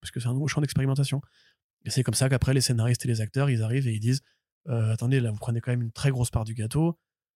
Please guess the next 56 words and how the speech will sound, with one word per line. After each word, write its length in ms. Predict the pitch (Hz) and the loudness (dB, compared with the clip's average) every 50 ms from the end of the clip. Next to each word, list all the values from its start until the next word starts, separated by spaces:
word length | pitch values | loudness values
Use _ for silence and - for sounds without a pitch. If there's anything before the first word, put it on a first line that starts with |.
| _ _ _ _ - | _ _ _ _ -10
Bon, 60 | 117 | -4
bah, 120 | 107 113 123 | -2 0 2
grève, 380 | 123 135 147 147 127 113 104 - | 4 4 4 4 2 0 -2 -4
grève 140 | 139 123 117 | -4 -2 -2
dans 100 | 120 120 | 0 0
la 100 | 135 139 | 0 2
gueule. » 200 | 143 151 147 123 - _ _ _ _ _ - | 2 2 2 0 -2 _ _ _ _ _ -8
Et 40 | 113 | -4
donc, 140 | 113 113 113 | -4 -2 -2
grève, 340 | 117 127 135 135 139 131 120 - _ _ | 0 2 2 2 0 -2 -4 -10 _ _
ça 120 | - - | -8 -4
veut 100 | 127 117 | 0 2
dire 240 | 117 117 123 120 120 - | 4 4 4 2 0 -2
série 340 | - - - 127 120 120 | -4 -2 0 2 4 4
ou 60 | 123 127 | 4 2
projet 280 | - - 127 117 123 | 2 2 2 4 4
annulé. 340 | 123 127 135 135 143 147 156 156 _ _ _ _ _ _ _ _ _ _ | 4 4 4 4 4 4 2 0 _ _ _ _ _ _ _ _ _ _
Ça 140 | - - 117 | -8 -4 -2
veut 140 | 113 117 113 | 0 0 2
dire, 260 | 113 123 127 123 127 | 2 2 2 2 0
euh, 300 | 135 127 120 117 113 113 | 2 2 4 4 4 4
des, 300 | 113 120 120 120 123 123 | 4 2 2 2 0 0
des 240 | 120 123 123 117 113 | 2 4 4 4 4
studios 220 | - - 139 131 | 2 0 -2 -2
qui 80 | - 123 | -2 -2
ne 60 | 117 | -2
remplissent 140 | 113 - - | -4 -4 -4
pas 160 | - 131 120 | -2 0 0
leur, 120 | 123 - | 0 0
qui 80 | - 123 | -2 -2
ne 60 | 131 | -2
remplissent 240 | 123 123 - - - | 0 0 -2 -2 0
pas 80 | - 147 | 2 2
leurs 120 | 139 127 | 4 4
objectifs. 500 | 131 131 127 131 123 - 143 139 131 - _ _ _ _ _ _ _ _ _ _ _ _ _ _ _ _ _ - | 4 2 2 0 0 2 0 0 0 -2 _ _ _ _ _ _ _ _ _ _ _ _ _ _ _ _ _ -2
Donc, 180 | 127 139 143 139 | 0 2 2 2
qui 100 | - - | 0 -2
traversent 420 | 131 - - 151 139 160 160 - | 0 2 4 4 6 4 4 4
encore 200 | 160 147 139 139 143 | 2 2 4 2 2
une 60 | 139 | 2
fois 160 | - - 156 | 2 4 4
la 60 | 147 | 4
même 160 | 143 143 143 139 | 4 4 2 2
tempête 440 | - 143 139 - 156 156 147 - | 0 0 2 4 4 4 2 0
et 100 | - 127 | -4 -6
qui 160 | 127 - - 135 | -4 -2 0 -2
prennent, 320 | - - - 135 131 123 | 0 0 0 2 2 2
euh, 260 | 123 120 120 120 120 120 | 2 4 4 4 4 4
du 140 | 120 123 | 4 4
vent 160 | 127 131 131 131 | 4 4 4 4
encore 180 | 131 - 120 | 2 2 0
plus 100 | - - | 0 0
fort 160 | 127 - 131 | 0 2 2
dans 80 | 127 123 | 2 2
la 100 | 123 123 | 2 2
gueule. 260 | 120 131 135 131 127 | 4 4 4 4 2